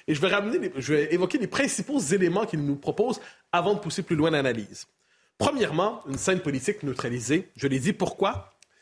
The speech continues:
Des, de nouveaux pôles politiques qui émergent, donc le, on le dit, la tripartition de la vie politique française entre le centre macroniste, la gauche nupes et un bloc de droite décomposé. Mais aucun ne parvient à être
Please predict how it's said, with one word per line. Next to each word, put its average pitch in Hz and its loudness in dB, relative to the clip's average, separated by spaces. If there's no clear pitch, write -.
Des, 185 4
de 160 2
nouveaux 233 2
pôles 277 0
politiques 156 -2
qui - -4
émergent, 131 -2
donc 110 -8
le, 110 -4
on 101 -8
le 131 -10
dit, 127 -2
la 180 2
tripartition - -2
de 165 2
la 143 2
vie 135 -4
politique 139 -4
française 139 -2
entre 127 -10
le 120 -2
centre 165 0
macroniste, 165 2
la 131 2
gauche 147 0
nupes 139 -2
et 160 4
un 143 6
bloc 151 2
de 147 0
droite 151 0
décomposé. 151 0
Mais 196 0
aucun 311 0
ne 226 0
parvient 180 0
à 175 -4
être - 0